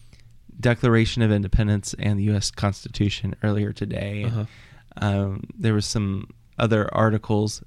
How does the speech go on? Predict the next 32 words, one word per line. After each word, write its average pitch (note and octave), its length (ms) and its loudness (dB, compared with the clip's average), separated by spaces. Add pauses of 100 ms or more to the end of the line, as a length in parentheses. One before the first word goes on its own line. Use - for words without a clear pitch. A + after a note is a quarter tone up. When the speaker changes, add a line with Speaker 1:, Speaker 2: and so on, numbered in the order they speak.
(140)
Speaker 1:
For - 220 2
those A2 200 4
of G#2+ 60 2
you G#2 140 2
who A2 120 2
don't G2 240 2
know, G#2 240 0
this A2 240 0
week G#2 220 0
we G#2 120 2
have G#2 120 0
been G2+ 320 -2
in G#2 260 0
Washington, G2+ 520 -4
D G2 160 -2
C. B2 340 -2 (720)
And A2 560 2 (540)
there's A2+ 220 4
a G#2 60 4
letter A2+ 360 6
that G2 260 -2
George G#2+ 320 2
Washington A2 800 2 (500)
wrote G#2+ 540 2
that's G#2 220 0
on G2+ 100 4
display G2 400 0
at F#2+ 80 -2
the F#2+ 260 -2
archives G2 480 -2
right G2 140 0
now. G2+ 260 -2